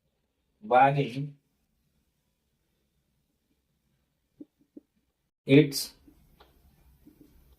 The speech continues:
tail. ओके, म्हणजे त्याची शेपूट. आता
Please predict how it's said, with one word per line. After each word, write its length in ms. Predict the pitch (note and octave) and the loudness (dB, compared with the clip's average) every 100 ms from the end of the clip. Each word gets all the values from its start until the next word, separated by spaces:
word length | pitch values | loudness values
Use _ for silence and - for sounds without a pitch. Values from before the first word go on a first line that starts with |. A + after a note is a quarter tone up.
| _ _ - | _ _ 0
tail. 280 | G3+ D3+ G#2 - - - - - _ - - - - | 2 2 -2 -8 -20 -20 -20 -20 _ -20 -20 -20 -4
ओके, 280 | F3+ F3+ - - | 0 2 0 -8
म्हणजे 320 | A#2 A#2 E3 G#3 - | -8 -2 -2 -2 -2
त्याची 280 | - A#2+ D#3 | 2 2 0
शेपूट. 480 | D3 F3 D#3+ - - - _ _ _ | 0 0 0 -2 -8 -14 _ _ _
आता 260 | E3 D#3+ | -2 0